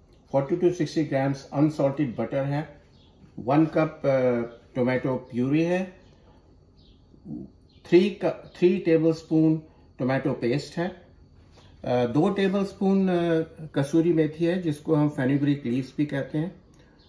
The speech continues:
वन टेबलस्पून, अ, red chili powder है, वन टेबलस्पून salt है, salt to taste,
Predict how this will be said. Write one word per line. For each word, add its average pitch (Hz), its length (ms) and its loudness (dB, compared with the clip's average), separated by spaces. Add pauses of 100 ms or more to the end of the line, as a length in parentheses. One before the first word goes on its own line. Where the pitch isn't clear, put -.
(200)
वन 147 280 2
टेबलस्पून, 165 800 4
अ, 131 220 2 (300)
red 139 220 0
chili 143 200 0
powder 120 420 -2
है, 156 300 -4 (520)
वन 151 180 4
टेबलस्पून 175 580 2
salt 135 420 0
है, 208 120 -4
salt 139 320 2
to 143 140 2
taste, 151 360 -2